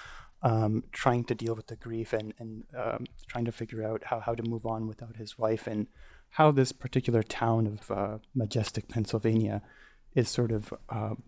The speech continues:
dealing with the grief and trying to support each other to move forward.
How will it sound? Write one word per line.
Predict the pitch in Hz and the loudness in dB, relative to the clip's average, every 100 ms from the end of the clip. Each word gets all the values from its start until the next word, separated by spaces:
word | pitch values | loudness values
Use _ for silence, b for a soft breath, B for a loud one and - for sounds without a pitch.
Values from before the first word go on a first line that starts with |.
| - _ _ - - 127 | -20 _ _ -10 -10 0
dealing | 123 131 123 | 4 6 6
with | 117 | 4
the | 117 | 0
grief | 107 113 113 110 - - | 0 0 0 0 -6 -4
and | 117 107 107 - - _ _ _ | 0 2 0 -6 -20 _ _ _
trying | - 135 127 | 6 8 8
to | |
support | - - - 110 | 4 -2 2 2
each | 110 - | 2 0
other | 110 110 107 - | 2 2 0 -4
to | - 113 | -4 0
move | 98 | 0
forward. | - 82 110 | -2 -6 -6